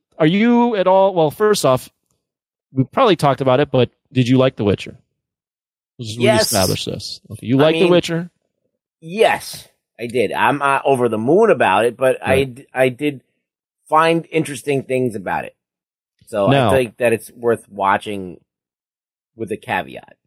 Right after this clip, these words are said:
Speaker 1: Are you at all surprised that, that this has become such a big thing that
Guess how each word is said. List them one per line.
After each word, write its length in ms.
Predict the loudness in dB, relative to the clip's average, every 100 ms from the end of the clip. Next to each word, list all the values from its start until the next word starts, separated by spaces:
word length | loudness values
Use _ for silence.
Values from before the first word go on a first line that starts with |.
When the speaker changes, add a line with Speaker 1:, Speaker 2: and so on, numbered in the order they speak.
| _ _ _
Speaker 1:
Are 120 | 0 0
you 360 | 2 2 4
at 80 | 4
all 600 | 4 4 6 4 4 0
surprised 1000 | -2 -8 -2 2 4 4 4 4 0 -2
that, 200 | 0 0
that 180 | 0 2
this 160 | 2 2
has 100 | 0
become 400 | 0 0 0 0
such 220 | 0 0
a 40 |
big 220 | 2 0
thing 380 | 2 2 2 2
that 140 | 0